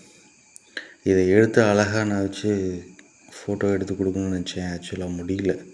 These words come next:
அஹ், வீடியோவே சொதப்பிடுச்சு. இருந்தாலும் பரவாயில்ல, வேற எதுவும் வாய்ஸ் கொடுக்காம அப்படியே உள்ளதே போடுறேன். நெக்ஸ்ட் வீடியோல அதை கரெக்ட் பண்ணிக்கலாம்.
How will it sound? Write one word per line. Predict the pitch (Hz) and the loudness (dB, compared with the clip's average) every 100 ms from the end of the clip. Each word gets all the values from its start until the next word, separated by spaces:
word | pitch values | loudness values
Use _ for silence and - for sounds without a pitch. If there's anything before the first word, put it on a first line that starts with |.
| - - - - - - _ - - 101 | -20 -20 -20 -20 -20 -20 _ -20 -20 -16
அஹ், | 101 90 87 87 87 85 - - - - | -14 -12 -10 -12 -12 -16 -20 -20 -20 -12
வீடியோவே | 92 98 101 98 95 98 - | -2 0 2 2 2 0 -2
சொதப்பிடுச்சு. | 90 92 95 90 - - - - - _ _ - - - - - - _ | -2 0 0 0 -4 -10 -12 -20 -20 _ _ -20 -20 -20 -20 -20 -20 _
இருந்தாலும் | 92 98 101 117 113 | 0 4 4 4 4
பரவாயில்ல, | 110 110 107 107 - - - - - - - - | 4 4 4 2 0 -10 -12 -14 -20 -20 -20 -18
வேற | 95 95 95 | -10 -4 0
எதுவும் | 95 101 101 95 92 90 - 101 | 0 0 0 0 -2 -4 -10 -8
வாய்ஸ் | 95 98 98 - | 0 0 0 0
கொடுக்காம | 98 95 92 92 90 - - - - - - | -2 0 -2 -2 -6 -10 -20 -20 -20 -20 -6
அப்படியே | 90 90 95 | -2 0 0
உள்ளதே | 92 92 104 | 2 4 4
போடுறேன். | 104 101 101 98 101 - - - - - _ - _ - | 4 4 4 2 0 -6 -20 -20 -20 -20 _ -20 _ -4
நெக்ஸ்ட் | 98 98 - | -2 0 0
வீடியோல | 101 101 98 92 | 2 2 2 0
அதை | 87 | -4
கரெக்ட் | 87 92 90 - | -6 -6 -8 -8
பண்ணிக்கலாம். | 90 85 87 87 | -8 -6 -8 -8